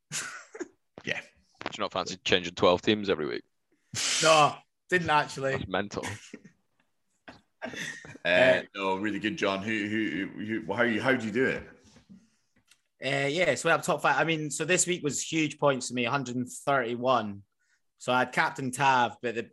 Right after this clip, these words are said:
Speaker 1: uh, big one. So Saturday night, I wasn't looking too clever, but I'd V C'd Kyogo.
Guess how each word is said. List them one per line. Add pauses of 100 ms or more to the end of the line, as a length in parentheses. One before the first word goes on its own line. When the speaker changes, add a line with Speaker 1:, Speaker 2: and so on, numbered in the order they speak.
Speaker 1:
uh,
big
one.
So
Saturday
night,
I
wasn't
looking
too
clever,
but
I'd (100)
V
C'd (160)
Kyogo.